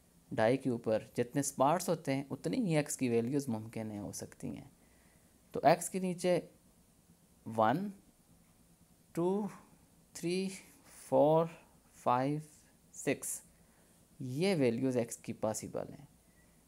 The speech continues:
तो एक्स के नीचे ये पॉसिबल वैल्यूज एक्स की लिखेंगे और साथ इसके इनकी प्रोबेबिलिटीज लिख लेंगे,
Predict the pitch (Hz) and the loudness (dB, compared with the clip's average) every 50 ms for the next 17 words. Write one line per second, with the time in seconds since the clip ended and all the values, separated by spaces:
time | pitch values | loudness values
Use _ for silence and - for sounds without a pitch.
0 | _ - - - 139 151 151 - - - 147 139 131 131 - 147 143 135 135 143 | _ -12 -4 -2 -2 -2 -2 -2 -2 2 2 4 2 2 2 0 2 2 2 2
1 | 139 - 139 139 139 - 139 123 120 120 120 117 113 110 113 110 117 143 170 180 | 2 2 2 2 2 0 -2 2 2 2 2 2 2 0 0 2 2 0 0 0
2 | 185 180 170 - - - 180 175 175 175 175 180 175 170 160 151 147 143 - - | -2 -4 -6 -6 -6 -4 0 0 0 0 0 -2 -2 0 0 0 -2 -2 -6 -14
3 | _ - _ _ _ _ _ - - - 110 117 117 - - 143 131 127 123 123 | _ -20 _ _ _ _ _ -12 -4 -2 0 0 0 0 2 2 4 4 2 0
4 | 117 - - - 151 175 220 214 190 - - 131 120 113 120 - 185 208 208 - | -4 -6 -4 -4 -4 -2 -2 -4 -8 -8 -6 -6 -4 -4 -4 -4 -6 -6 0 2
5 | 135 120 117 113 110 110 107 107 101 - 113 104 - - 87 - - - 90 76 | 4 4 4 2 0 -2 -2 -4 -4 -4 -6 -8 -6 -6 -8 -8 -8 -12 -12 -12
6 | - - - - | -12 -12 -14 -16